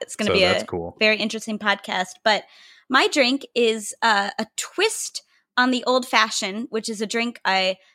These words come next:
Speaker 1: know and love. Um, but I wanted to, like, change it up a little bit and make it different. And
Speaker 2: Wait, when
Speaker 1: I
Speaker 2: did you make that?
Speaker 1: Yeah, I forgot about it and then made it, like, two minutes before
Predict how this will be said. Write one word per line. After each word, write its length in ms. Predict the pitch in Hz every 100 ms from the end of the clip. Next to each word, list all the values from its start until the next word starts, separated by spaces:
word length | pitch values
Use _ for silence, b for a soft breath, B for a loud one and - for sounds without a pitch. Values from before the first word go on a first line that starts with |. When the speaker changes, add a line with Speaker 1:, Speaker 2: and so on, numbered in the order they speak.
| b
Speaker 1:
know 260 | 240 240 269
and 120 | 294
love. 420 | 226 208 247 269 - b b -
Um, 420 | 220 208 202 196 233
but 140 | 226
I 140 | 240
wanted 340 | 233 262 277 269
to, 380 | 285 269 247 247
like, 280 | 254 240 -
change 280 | - 277 269
it 60 | 285
up 120 | 302
a 40 |
little 160 | 240 220
bit 160 | 220 -
and 100 | 226
make 180 | 220 220
it 100 | 220
different. 400 | 302 - 208 - _ - -
And 360 | 226 220 214 220 B B B _ _
Speaker 2:
Wait, 100 | 165
when 60 | 220
Speaker 1:
I 160 | 220 214
Speaker 2:
did 160 | 214 277
you 60 |
make 260 | 202 165 214
that? 300 | 104 78 -
Speaker 1:
Yeah, 300 | 240 392 330 -
I 120 | 269
forgot 500 | - 269 285 415 453
about 320 | 240 214 214
it 200 | 220 214
and 160 | 233 233
then 220 | 233 247 247
made 180 | 240
it, 120 | 233 226
like, 220 | 214 -
two 160 | 277
minutes 320 | 269 277 277 -
before 720 | 240 - 220 214 220 226